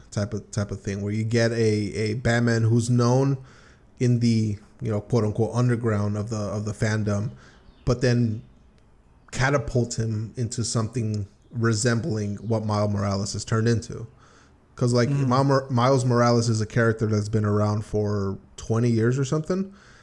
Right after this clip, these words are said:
Speaker 1: and until the,
Speaker 2: Mm.
Speaker 1: the movie came out,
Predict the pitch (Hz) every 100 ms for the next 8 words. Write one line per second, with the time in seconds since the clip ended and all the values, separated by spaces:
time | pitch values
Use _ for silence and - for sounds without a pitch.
0 | - _ _ _ - 120 120 123 123 135
1 | 127 123 113 117 135 190 139 123 110 113
2 | 110 107